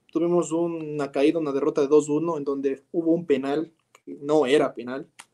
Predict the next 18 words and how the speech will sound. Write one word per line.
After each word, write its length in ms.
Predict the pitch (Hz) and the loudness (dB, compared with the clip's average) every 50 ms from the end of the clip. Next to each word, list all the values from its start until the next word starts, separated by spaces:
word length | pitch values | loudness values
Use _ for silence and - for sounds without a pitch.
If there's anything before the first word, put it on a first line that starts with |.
| _ | _
que 100 | _ - | _ -12
no 120 | 127 127 123 | -8 -6 -4
sé 140 | - 139 127 | -4 -4 -4
por 180 | - 123 120 | -4 -6 -6
qué 100 | - 139 | -6 -6
nunca 240 | 135 139 135 - 139 | -4 -4 -6 -6 -6
lo 100 | 131 127 | -4 -4
revisó 500 | 127 127 123 127 127 - 139 143 151 143 | -4 -4 -4 -6 -6 -2 0 0 0 0
y, 200 | 127 120 120 - - | -2 -4 -10 -14 -14
y 140 | - 131 123 | -12 -8 -6
lo 200 | 127 131 131 127 | -4 -2 -2 -2
dejó 240 | 127 123 120 143 135 | -2 -2 -2 -2 -2
como 240 | 139 143 139 135 135 | -2 -2 -4 -4 -4
penal 300 | 139 131 135 135 143 151 | -6 -6 -6 -6 -6 -6
y 60 | 147 | -4
perdimos 420 | - 120 123 135 135 131 127 123 | -6 -8 -8 -8 -12 -12 -4 0
dos 180 | 143 143 139 143 | 2 2 2 2
uno. 320 | 147 160 165 175 175 - | 0 0 0 -2 -4 -6